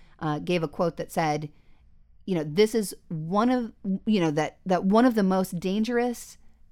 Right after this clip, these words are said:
deadly accusations Jews have faced over the years are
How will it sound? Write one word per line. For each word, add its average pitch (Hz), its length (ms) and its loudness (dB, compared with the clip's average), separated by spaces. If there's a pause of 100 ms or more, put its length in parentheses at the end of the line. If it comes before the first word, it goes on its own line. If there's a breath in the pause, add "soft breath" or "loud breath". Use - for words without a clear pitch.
(280)
deadly 214 520 0
accusations 185 920 -2
Jews 196 420 -4
have 160 180 -4
faced 269 400 0
over 156 180 2
the 143 120 -2
years 139 540 -10 (800 soft breath)
are 196 380 -2